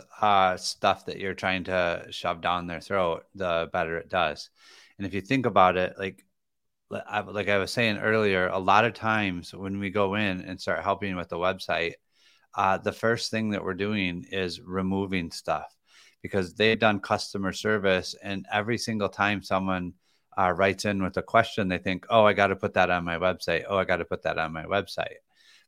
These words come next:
But the eighty twenty principle definitely applies on your website. And so, uh, twenty percent of your visitors are gonna give you eighty percent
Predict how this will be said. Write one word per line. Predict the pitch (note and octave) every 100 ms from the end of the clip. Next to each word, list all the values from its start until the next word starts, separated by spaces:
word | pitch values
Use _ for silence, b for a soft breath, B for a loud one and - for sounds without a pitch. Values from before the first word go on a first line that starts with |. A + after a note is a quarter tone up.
| -
But | F#2+
the | - F#2+ F#2 G#2
eighty | G#2+ A#2 A2
twenty | - G#2+ A2
principle | G2+ F#2 - E2+ F2 E2 D2+
definitely | - F#2+ F2+ G#2+ E2 F2+
applies | F2 - E2+ E2
on | E2+ E2+
your | E2
website. | G2 F#2+ - D#2+ D#2 - -
And | F#2+
so, | - G2 F#2 F2+ b b b b -
uh, | G#2 F#2+ F2 - _ _ -
twenty | - B2+ C3+
percent | A2 - A#2 A2+
of | G#2 F#2 F2+
your | - G2
visitors | F2+ G#2+ G#2 F#2 F2 F#2
are |
gonna | G2+ F#2+
give | F#2 F#2+
you | F#2+ F#2
eighty | F#2+ F#2+ F#2+
percent | F2+ F2+ - F#2 D#2+